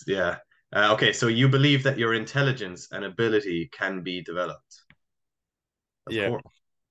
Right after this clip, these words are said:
Speaker 2: I'm big in, I'm big into the, like,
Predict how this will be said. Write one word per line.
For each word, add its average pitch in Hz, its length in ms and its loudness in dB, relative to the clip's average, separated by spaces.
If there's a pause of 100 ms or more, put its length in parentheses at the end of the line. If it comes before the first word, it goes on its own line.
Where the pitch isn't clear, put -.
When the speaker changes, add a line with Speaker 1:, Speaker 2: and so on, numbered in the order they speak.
(340)
Speaker 2:
I'm 95 140 -8
big 98 200 -6
in, 87 240 -10
I'm 95 180 -8
big 101 160 -8
into 90 500 -8 (100)
the, 92 300 -4 (680)
like, 90 280 -6